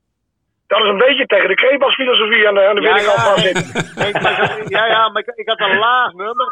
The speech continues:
Speaker 2: Ik kon net Caroline Ameltje voorblijven van start. Dus ik lag derde paard in de reling. Alles viel stil voor me in de laatste bocht. Dus ik kon, eh, mooi naar huis wikkelen.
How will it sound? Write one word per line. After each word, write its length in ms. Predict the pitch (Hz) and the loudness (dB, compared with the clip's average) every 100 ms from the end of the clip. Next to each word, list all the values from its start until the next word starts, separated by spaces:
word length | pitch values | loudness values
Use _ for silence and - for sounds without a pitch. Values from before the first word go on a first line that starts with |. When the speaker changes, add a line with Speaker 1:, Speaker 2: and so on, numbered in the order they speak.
| - | -10
Speaker 2:
Ik 240 | _ _ | _ _
kon 120 | - 190 | -20 -14
net 180 | 226 226 | -14 -8
Caroline 440 | 226 214 202 196 | -6 -6 -8 -10
Ameltje 420 | 208 220 214 214 - | -8 -8 -10 -12 -10
voorblijven 580 | 214 214 208 208 185 180 | -8 -6 -6 -6 -8 -14
van 140 | 190 | -18
start. 320 | - 196 220 _ _ _ | -10 -8 -8 _ _ _
Dus 100 | 156 | -14
ik 80 | 170 | -10
lag 160 | 156 | -8
derde 260 | - 214 202 | -4 -4 -2
paard 300 | 196 180 170 | 0 0 -2
in 80 | 165 | -6
de 60 | |
reling. 440 | 160 180 208 220 202 _ _ _ _ - | -4 -2 -2 -6 -12 _ _ _ _ -6
Alles 360 | 202 214 160 | -2 -2 -6
viel 200 | - 180 | -8 -10
stil 340 | - 202 208 196 | -6 -4 -2 -4
voor 240 | 190 202 | -6 -6
me 140 | 196 185 | -6 -8
in 80 | 185 | -4
de 60 | |
laatste 400 | 180 185 180 - 160 | -2 0 0 -4 -8
bocht. 260 | 185 185 | -6 -6
Dus 200 | 175 165 | -8 -10
ik 100 | 160 - | -12 -12
kon, 260 | 175 165 | -10 -6
eh, 80 | 165 | -6
mooi 260 | 170 185 175 | -4 -4 0
naar 120 | 160 | 0
huis 180 | 180 - | 0 -4
wikkelen. 340 | 190 175 160 | -8 -10 -14